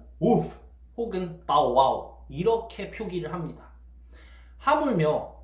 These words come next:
영어를 들었을 때도 한글로 표기를 하는 거죠. 한글로 생각을 하시고 영어의 전치사 pearl과 진주 pearl 이 두 가지 모두 다 한글에서는 펄이라고 리을 발음이 되는 거죠.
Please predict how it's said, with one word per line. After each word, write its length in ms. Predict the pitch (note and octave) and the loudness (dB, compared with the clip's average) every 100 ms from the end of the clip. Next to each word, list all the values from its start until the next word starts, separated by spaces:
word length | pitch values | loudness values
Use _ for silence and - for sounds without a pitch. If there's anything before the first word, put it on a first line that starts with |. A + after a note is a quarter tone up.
| - | -14
영어를 580 | B2+ D#3 B3 C#4 C#4 F#3+ | 0 0 2 -2 -2 -4
들었을 420 | E3 F#3 G3 F3 - | -2 -2 -2 -2 -4
때도 420 | C#3 E3+ - - | -4 -4 -6 -8
한글로 640 | - D#4 F4 E4+ C4 B3+ | -8 -2 0 0 0 -2
표기를 400 | B3 B3+ A3 G3 F#3 | -2 -4 -2 0 2
하는 180 | G3 F#3+ | 2 -2
거죠. 360 | - - - - | -4 -6 -14 -6
한글로 520 | C4+ B3+ A#3+ A3+ F#3+ | -4 -2 -2 -2 -4
생각을 440 | A3+ A3+ G3+ C3+ | -4 -2 0 0
하시고 420 | B2+ - - - - _ - | -4 -8 -14 -18 -20 _ -8
영어의 480 | C3+ E3 F3+ E3 D#3+ | -4 0 0 0 0
전치사 640 | D3 D#3+ D#3+ D#3 C3+ - | -2 -2 -2 2 2 0
pearl과 1120 | - A3 G#3 D3 - - - - - - E3 - - - - - - | -8 -2 0 0 -4 -12 -20 -10 -8 -6 -8 -16 -20 -20 -20 -20 -20
진주 640 | - E3+ A#3+ A#3+ F#3+ - - - - | -10 -2 0 0 -2 -4 -8 -18 -12
pearl 560 | - A3 F#3 A#2 A2+ - - - - - - | 0 2 2 0 -4 -10 -16 -18 -18 -18 -10
이 280 | C4 C4+ | -4 -4
두 160 | - D#3 | -6 -4
가지 320 | G#3 G3 F#3 | 2 2 0
모두 300 | C#3+ A#2+ B2 | -2 -4 -4
다 220 | D3+ D#3 | 0 0
한글에서는 680 | - C4+ C4+ G#3+ D#3+ G3 G3 | 0 -4 0 0 0 -2 -4
펄이라고 1300 | - A#3+ G#3 D3 - - - C#3+ D3+ B2+ E3 A#3+ - - - | -2 4 4 2 -4 -14 -12 -2 2 2 0 -4 -4 -12 -18
리을 320 | C3+ G#3 B3 | -8 -2 -2
발음이 320 | F#3+ D#3 C#3+ C3+ | 0 0 0 -6
되는 220 | A#2+ A2 | -8 -10
거죠. 340 | G#2 G#2 - | -12 -14 -18